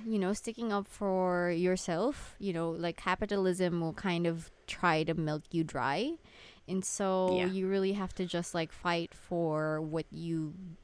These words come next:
Speaker 1: literally just deserve, right? There's inflation.
Speaker 2: Yeah.
Speaker 1: Like, it's so hard to just
Speaker 2: Mm-hmm.
Speaker 1: survive nowadays.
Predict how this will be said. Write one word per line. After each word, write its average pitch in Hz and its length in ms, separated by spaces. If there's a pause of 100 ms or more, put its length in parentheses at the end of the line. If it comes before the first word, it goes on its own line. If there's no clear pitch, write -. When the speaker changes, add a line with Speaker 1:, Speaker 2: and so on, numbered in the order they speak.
(140)
Speaker 1:
literally 190 600
just 170 260
deserve, 151 640
right? 143 300
There's 160 180
inflation. 180 920
Speaker 2:
Yeah. 180 80
Speaker 1:
Like, 170 160
it's - 120
so 190 280
hard 160 400
to - 60
just - 220
Speaker 2:
Mm-hmm. 160 200
Speaker 1:
survive 165 320
nowadays. 139 580